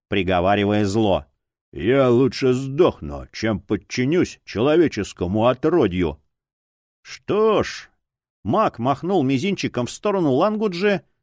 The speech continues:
дав знак гримуару. Шелест страниц —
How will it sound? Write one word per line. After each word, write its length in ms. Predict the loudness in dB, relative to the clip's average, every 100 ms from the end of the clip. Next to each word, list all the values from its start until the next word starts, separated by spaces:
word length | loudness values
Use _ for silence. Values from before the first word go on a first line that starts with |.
| -14
дав 360 | 0 0 0 -6
знак 460 | -6 -2 -2 -2 -6
гримуару. 760 | -2 0 2 2 2 2 -2 -8 _ _ _ _
Шелест 460 | -8 -2 0 0 -4
страниц — 640 | -6 -2 -2 -2 -6 -8